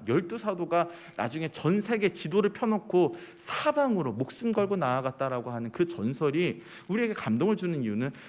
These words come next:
바로 이것 때문이 아닐까 생각을 합니다. 여러분, 그리고 이 시대를 살아가는 우리 역시 이런 제자의 삶으로 부르심받은 존재인 줄로 믿습니다.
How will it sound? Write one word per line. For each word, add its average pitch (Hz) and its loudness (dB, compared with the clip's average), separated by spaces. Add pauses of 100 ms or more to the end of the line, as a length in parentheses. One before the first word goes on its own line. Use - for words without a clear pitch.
바로 151 4
이것 180 2
때문이 147 4
아닐까 120 2
생각을 123 0
합니다. 135 0 (560)
여러분, 185 6
그리고 220 6
이 196 6
시대를 233 10
살아가는 208 8
우리 233 6
역시 175 6
이런 208 6
제자의 185 4
삶으로 170 2 (240)
부르심받은 190 4
존재인 127 4
줄로 123 2
믿습니다. 120 2